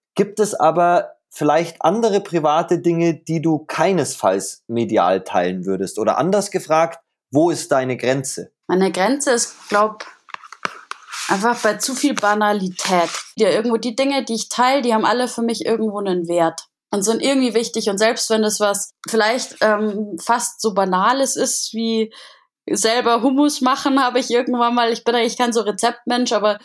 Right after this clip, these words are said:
Speaker 2: das mache ich tatsächlich gern und oft und es ist so simpel und ich habe mir gedacht, vielleicht taugt's ja doch wem, das mache ich jetzt kurz so eine Story.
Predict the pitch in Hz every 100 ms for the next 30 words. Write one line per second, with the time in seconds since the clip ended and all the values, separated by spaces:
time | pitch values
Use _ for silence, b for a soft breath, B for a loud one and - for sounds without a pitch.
0 | b b - 208 220 226 - 196 220 226
1 | 220 185 208 254 202 - 240 - 208 208
2 | 196 196 220 247 208 247 254 233 214 202
3 | 208 208 202 202 202 B B B 175 190
4 | 185 202 202 175 185 202 214 208 202 B
5 | B B 190 190 208 202 208 - - 214
6 | - - 180 - 202 214 214